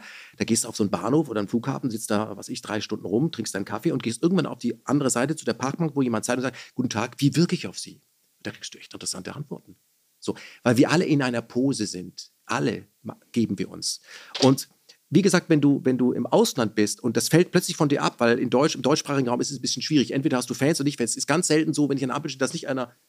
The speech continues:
diesen hier oder was anderes. Und du musst immer, du bist, wenn ich das im Ausland, hab ich nicht mehr,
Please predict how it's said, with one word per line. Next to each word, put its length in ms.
diesen 220
hier 180
oder 140
was 80
anderes. 300
Und 80
du 60
musst 240
immer, 400
du 80
bist, 280
wenn 140
ich 80
das 180
im 80
Ausland, 400
hab 140
ich 100
nicht 180
mehr, 280